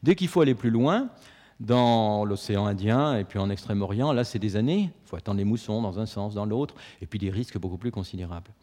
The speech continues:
L'une des raisons étant d'ailleurs que les Européens sont seuls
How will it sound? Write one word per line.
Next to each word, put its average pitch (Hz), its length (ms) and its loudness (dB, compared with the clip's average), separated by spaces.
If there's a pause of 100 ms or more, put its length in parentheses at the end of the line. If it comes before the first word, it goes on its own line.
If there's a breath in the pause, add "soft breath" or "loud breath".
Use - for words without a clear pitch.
(540 loud breath)
L'une 131 180 4
des 110 100 4
raisons 107 240 2
étant 113 220 0
d'ailleurs 113 240 0
que 120 100 -4
les 98 80 -4
Européens 123 380 0
sont 120 160 -6
seuls 107 380 -2